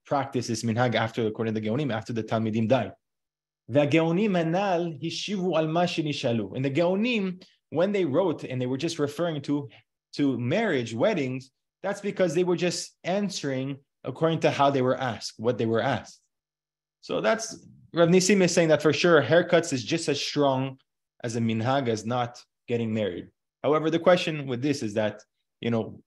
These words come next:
I brought plenty of sources that, uh, you know, for example, the Torah as well, he brought some places have the minhag not to get a haircut.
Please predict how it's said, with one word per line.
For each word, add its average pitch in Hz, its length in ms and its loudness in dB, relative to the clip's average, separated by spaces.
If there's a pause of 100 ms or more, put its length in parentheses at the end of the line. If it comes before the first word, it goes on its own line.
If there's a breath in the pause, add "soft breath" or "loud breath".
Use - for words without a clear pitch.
I 135 100 0
brought 139 340 2
plenty 165 260 0
of 135 100 0
sources 104 680 -6 (420)
that, 110 380 2 (640)
uh, 104 480 0
you 127 80 2
know, 127 100 4
for 120 140 2
example, 117 320 2
the 110 140 2
Torah 135 260 0
as 113 160 -2
well, 107 380 0 (320)
he 131 80 0
brought 120 280 -2
some 135 480 -2 (160)
places 120 320 -6
have 117 120 -2
the 110 80 -2
minhag 110 280 -2
not 107 160 -4
to 110 80 -8
get 101 140 -4
a 98 40 -8
haircut. 95 440 -8